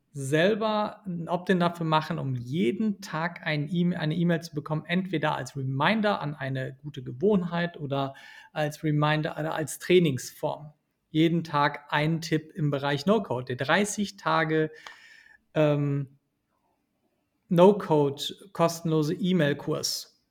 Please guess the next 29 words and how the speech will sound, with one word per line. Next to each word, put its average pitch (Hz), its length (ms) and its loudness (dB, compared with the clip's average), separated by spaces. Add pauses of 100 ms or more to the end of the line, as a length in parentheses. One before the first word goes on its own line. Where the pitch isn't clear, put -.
(320)
Ja, 202 360 -4
könnte 156 220 0
ja 147 140 4
für 151 160 -4
euch 147 180 0
eine 147 140 0
super 143 300 0
Sache 135 260 -2
sein. 127 420 -6 (460)
Die 165 60 -2
Leute 165 580 2
wollen 240 720 6 (440)
dreißig 190 880 -2
Tage 170 340 0
jeden 175 640 2
Tag 160 320 -2
eine 160 200 0
E-Mail 190 340 2
von 190 220 -4
einem 139 160 -6
bekommen. 127 480 -6 (340)
Total 143 380 -4
genial. 131 340 -8
Also 170 240 0
nichts 180 640 6
baut 165 340 -2
mehr 156 460 2
Vertrauen 147 640 -2
auf 139 340 -6